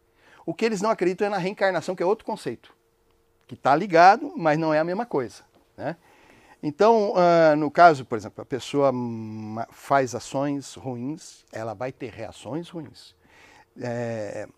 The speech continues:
então, por exemplo, um, um Vaishnava, um Hare Krishna, quando ele escuta Jesus falando, né, "Não faça aos outros o que não queres que te faça", é karma.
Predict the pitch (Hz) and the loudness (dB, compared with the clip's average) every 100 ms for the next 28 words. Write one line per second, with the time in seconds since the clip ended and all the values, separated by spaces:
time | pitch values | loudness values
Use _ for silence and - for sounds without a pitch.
0 | _ _ _ _ - - 180 196 - 143 | _ _ _ _ -16 -2 -2 -2 -4 -4
1 | 147 143 135 131 127 131 117 135 - 110 | -4 -4 -4 -6 -8 -6 -2 -2 -2 -8
2 | 131 123 104 110 113 - 117 127 - 101 | -4 -4 -6 -8 -8 -10 -12 -12 -12 -16
3 | - 127 120 - - 143 123 113 110 120 | -12 -10 -10 -14 -10 -8 -6 -8 -10 -12
4 | - - 107 117 107 90 _ _ - 123 | -10 -10 -8 -10 -14 -18 _ _ -16 -16
5 | - _ _ _ - 156 151 202 233 - | -16 _ _ _ -4 -4 0 2 2 0
6 | 202 175 135 139 160 143 123 127 127 117 | 0 0 0 -4 -4 -6 -14 -12 -12 -12
7 | - 123 - - - 131 - - - - | -8 -10 -10 -20 -16 -12 -12 -14 -20 -16
8 | 220 202 - | -16 -16 -20